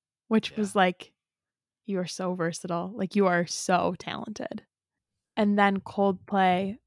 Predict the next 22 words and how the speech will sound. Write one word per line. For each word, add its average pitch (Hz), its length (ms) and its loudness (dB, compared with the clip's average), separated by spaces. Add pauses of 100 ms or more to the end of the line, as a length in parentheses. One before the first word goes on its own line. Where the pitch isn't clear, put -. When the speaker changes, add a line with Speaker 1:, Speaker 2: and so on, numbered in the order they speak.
Speaker 1:
was 202 260 0
so 190 340 -2
great. 202 440 -4 (840)
We 247 140 6
were 240 120 6
so 269 260 4
close. 262 320 2 (480)
When 220 180 2
it 226 80 -4
got 226 300 0
dark, 190 460 6 (200)
all 220 160 8
of 220 120 2
our, 190 240 4 (280)
our 208 140 4
wristbands, 254 880 -2 (500)
we 214 160 2
all 202 140 8
got 226 200 4
wristbands, 190 680 -2
and 202 140 4
they 202 100 2